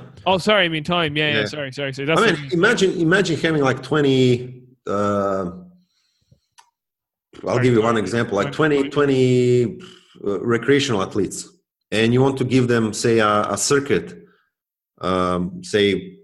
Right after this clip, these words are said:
Speaker 2: you know, twenty push-ups, forty squats, you know, ten pull-ups.
Speaker 1: Mm, mm.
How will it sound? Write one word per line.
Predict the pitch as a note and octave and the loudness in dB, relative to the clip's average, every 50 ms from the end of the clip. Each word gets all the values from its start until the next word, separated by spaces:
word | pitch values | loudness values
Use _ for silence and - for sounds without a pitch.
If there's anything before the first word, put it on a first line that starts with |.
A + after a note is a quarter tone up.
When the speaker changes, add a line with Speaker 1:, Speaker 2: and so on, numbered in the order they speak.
| - | -10
Speaker 2:
you | G2+ F#2 | -6 -4
know, | F#2 F2+ F2+ F2 F2+ - - | -2 -2 -2 -4 -6 -8 -4
twenty | - A#2+ A#2 A#2 | -2 0 0 0
push-ups, | G#2 - C3+ B2+ - - B2 A#2+ - - - - - - - _ _ _ | 0 0 0 0 2 2 0 0 0 -4 -8 -8 -8 -10 -12 _ _ _
forty | - A#2 A#2+ A#2+ A#2 A2+ A2 G#2+ G#2+ G#2 G#2 G#2 G#2 G#2 | -6 -2 0 0 2 2 2 2 2 0 0 -4 -4 -8
squats, | - - - - B2 B2+ B2+ A#2+ A2+ - - - - - _ _ _ - | -10 -10 -4 -2 0 2 2 0 0 -2 -8 -10 -10 -12 _ _ _ -8
you | G2+ G2 | -4 -4
know, | G2 G2 F#2+ F#2 F#2 - | -2 -2 -2 -4 -4 -2
ten | - C3 A2+ G2+ - | -2 -2 -2 0 0
pull-ups. | - B2+ C3 D3 C3+ - - - - - _ _ _ _ _ _ _ _ _ _ - | 2 2 2 2 0 -4 -10 -12 -12 -14 _ _ _ _ _ _ _ _ _ _ -16
Speaker 1:
Mm, | C#3+ C#3 C3+ B2+ A#2+ A#2 _ _ | -14 -14 -12 -12 -14 -16 _ _
mm. | B2+ B2+ B2 A#2+ | -18 -18 -16 -16